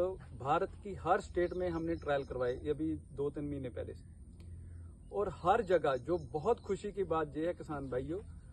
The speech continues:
कि हर जगह trial बहुत success हुए। Success से मेरा भाव है कि हमने main जो check करना था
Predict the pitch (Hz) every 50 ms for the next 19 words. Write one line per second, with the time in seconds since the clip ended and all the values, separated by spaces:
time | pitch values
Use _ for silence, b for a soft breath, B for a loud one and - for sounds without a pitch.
0 | B B B B - - 202 196 170 135 - - 202 233 233 202 151 160 170 165
1 | 156 190 190 196 202 202 190 - - 170 170 175 175 185 185 190 190 196 202 -
2 | - - - 160 156 147 185 214 202 - 185 - - - 170 170 165 - 170 156
3 | 160 170 185 - - - - - - - - - - - - 156 147 - - -
4 | - - - - 196 175 170 180 175 165 156 151 156 156 156 170 180 170 - 196
5 | 180 165 165 165 170 175 180 165 156 156 165 170 160 175 170 - - 180 180 170
6 | - 170 151 147 143 143 135 - 147 165 -